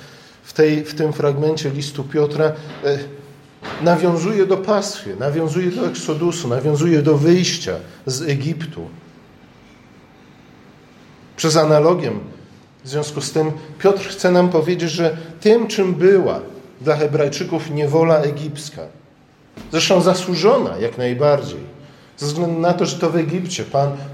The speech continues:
to sam Bóg zaprowadził ich do Egiptu, dał im ziemię Goszen, która była jak ziemia, jak ogród pański, jak ogród Eden. Oni jednak odwrócili się od Boga i zaczęli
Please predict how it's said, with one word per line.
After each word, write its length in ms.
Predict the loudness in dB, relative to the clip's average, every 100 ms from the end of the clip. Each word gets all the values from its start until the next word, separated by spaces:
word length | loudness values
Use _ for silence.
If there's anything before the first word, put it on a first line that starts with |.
| -10
to 80 |
sam 280 | -2 0 0
Bóg 280 | -2 -2 -4
zaprowadził 600 | -6 -6 -4 0 0 0
ich 140 | -4 -2
do 140 | -4
Egiptu, 520 | -4 -6 -10 -8 -10 -10 -14 2
dał 200 | 2 4
im 160 | 0
ziemię 380 | -2 -4 -4 -4
Goszen, 380 | 0 0 0 -4 -6
która 220 | -2 -2
była 500 | 0 2 2 2 -4 -8 -16 -20 -20 _
jak 160 | -6 -4
ziemia, 440 | -6 -6 -4 -4 -4 -10 -16 -20 -20 -20 -4
jak 200 | -4 -4 -4
ogród 440 | -2 -2 -4 -6 -10 -16 -20 -20 -16 -2
pański, 460 | -2 0 -6 -4
jak 200 | -2 0 4
ogród 460 | 4 4 2 -2 -4
Eden. 460 | 0 0 0 -4 -6 -12 -8 0
Oni 240 | 2 4
jednak 300 | 2 0 -4
odwrócili 580 | -4 -4 -6 -8 -8 -10
się 220 | -12 -12
od 80 | -12
Boga 340 | -10 -8 -6
i 40 | -4
zaczęli 560 | -2 0 0 2 -2